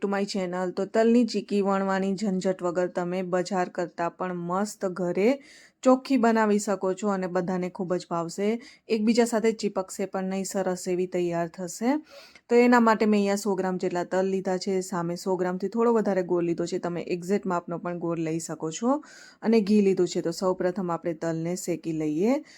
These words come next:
તો બે થી ત્રણ મિનિટ જેવું તલને શેકી લેવાનું છે. તલમાંથી તળતળનો જ્યારે અવાજ આવે,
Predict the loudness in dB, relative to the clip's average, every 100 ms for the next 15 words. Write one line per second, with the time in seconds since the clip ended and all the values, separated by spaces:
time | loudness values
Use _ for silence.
0 | -16 -4 4 4 4 2 4 4 4 4
1 | 4 4 4 2 4 2 -2 -4 0 0
2 | 0 -2 -4 -4 -2 0 0 0 0 -2
3 | -2 2 0 2 -2 0 -2 -2 0 0
4 | 0 2 2 2 0 -2 0 -2